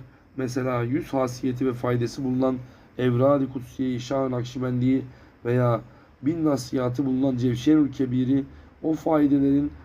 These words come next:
bazılarını maksudu bizzat niyet ederek okuyorlar. O faydeleri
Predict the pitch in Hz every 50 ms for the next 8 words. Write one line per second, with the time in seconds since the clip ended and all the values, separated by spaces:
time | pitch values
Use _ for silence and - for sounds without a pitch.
0 | - - - 120 123 139 160 170 156 143 143 151 147 147 151 139 131 127 123 123
1 | - - 143 143 131 135 131 123 123 151 156 151 - 135 135 143 143 - 127 127
2 | 139 131 123 120 117 113 - 131 123 120 120 120 113 101 - - - - - -
3 | - 156 160 151 - 151 143 139 135 131 135 135 139 139 135 123